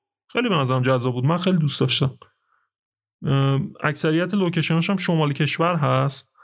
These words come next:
این شمال کشور بودنه کلاً باعث می‌شه اون سبزی رو ببینی، شما یه ذره روحتون جلا پیدا کنه،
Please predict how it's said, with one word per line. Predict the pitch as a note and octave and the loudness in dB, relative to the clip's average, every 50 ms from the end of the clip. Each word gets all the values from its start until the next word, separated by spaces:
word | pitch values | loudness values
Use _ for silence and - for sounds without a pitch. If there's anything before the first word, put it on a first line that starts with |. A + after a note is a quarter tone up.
| - - _ _ _ | -20 -20 _ _ _
این | - F#3+ | -4 -2
شمال | - F#3+ F3 D#3+ D3+ | 0 0 0 0 0
کشور | - D#3+ C#3+ - D3+ D3+ D#3 | 0 -2 0 0 0 0 2
بودنه | D3+ D#3 D3+ D3+ D#3 E3+ F3+ | 0 0 0 0 0 0 0
کلاً | F3 F3+ E3 D#3+ E3 E3 | 0 0 0 2 2 2
باعث | E3 D#3+ D#3+ D#3 - - | 0 0 -2 -2 -4 -6
می‌شه | D#3 - E3 | -4 0 0
اون | E3 E3 | 0 0
سبزی | - - - C#3+ C3 C3+ C3 C3+ D3+ | 0 -2 -2 -2 -2 -2 -2 -2 -2
رو | D#3+ E3 | 0 0
ببینی، | D#3+ D#3 D#3+ E3 E3+ E3 | 0 0 2 2 2 2
شما | D3+ - C#3 C3+ C#3+ | 0 0 0 0 0
یه | D3 | 0
ذره | C#3+ D3+ D3+ D3 D3 | 0 0 0 0 2
روحتون | D3 D3 C#3+ D3 C#3+ - D3+ C#3+ C#3+ C3 - _ _ _ _ _ _ _ _ _ _ _ _ _ _ _ - | 2 2 2 2 2 2 2 0 0 0 -4 _ _ _ _ _ _ _ _ _ _ _ _ _ _ _ -6
جلا | - D#3+ D3+ C3+ C3 | -4 -2 0 0 0
پیدا | C3 D3+ C3 A#2 B2+ | 0 0 0 0 0
کنه، | B2+ A#2+ B2 C3+ C3 B2 - | 0 0 0 0 -2 -2 -4